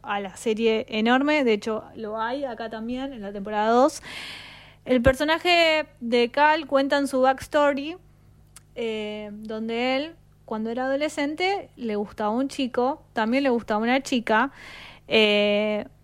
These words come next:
puede concretar ese deseo con el, el chico, pero la chica con la que estaba queda embarazada, que es la, el, la madre de Nate. Eh,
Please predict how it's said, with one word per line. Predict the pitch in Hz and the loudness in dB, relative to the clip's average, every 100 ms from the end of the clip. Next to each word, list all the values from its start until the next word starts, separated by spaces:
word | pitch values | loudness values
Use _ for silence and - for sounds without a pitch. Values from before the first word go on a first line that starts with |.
| - | 2
puede | 320 339 277 | 6 6 4
concretar | 240 233 226 254 | -2 0 4 4
ese | 247 240 | 6 2
deseo | 226 247 | 2 0
con | 254 | 2
el, | 269 302 | 0 0
el | 294 269 | -4 -6
chico, | - 311 302 311 320 | -2 0 4 4 4
pero | - 226 247 | 2 4 4
la | 247 196 | 2 -2
chica | - 220 202 | -4 -6 -6
con | 202 | -6
la | 220 | -4
que | 262 | -6
estaba | - 247 262 | 0 4 4
queda | 247 208 | 2 0
embarazada, | 202 190 185 208 202 | 0 -2 -4 -2 -4
que | 202 | -4
es | 208 | -4
la, | 214 214 - | -4 -4 -8
el, | - 214 208 202 - | -6 -4 -4 -8 -12
la | - 220 208 202 | -6 -2 0 2
madre | 208 214 214 | 4 4 4
de | 208 208 214 226 - - | 4 4 4 0 -4 -4
Nate. | 208 196 202 - _ - - - - - - | -2 -2 -4 -12 _ -20 -18 -16 -18 -20 -14
Eh, | - 226 226 226 226 | -2 2 4 2 0